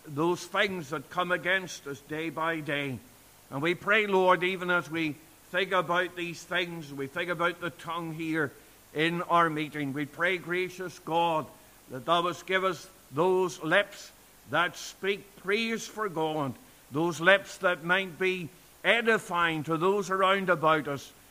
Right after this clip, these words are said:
and not those, uh, lips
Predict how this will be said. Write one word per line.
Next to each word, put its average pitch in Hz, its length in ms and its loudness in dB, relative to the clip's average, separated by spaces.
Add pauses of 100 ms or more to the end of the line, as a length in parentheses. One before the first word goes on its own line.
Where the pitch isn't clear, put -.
(180)
and 147 180 -2
not 170 260 2
those, 170 380 -4 (240)
uh, 156 420 2
lips 180 500 0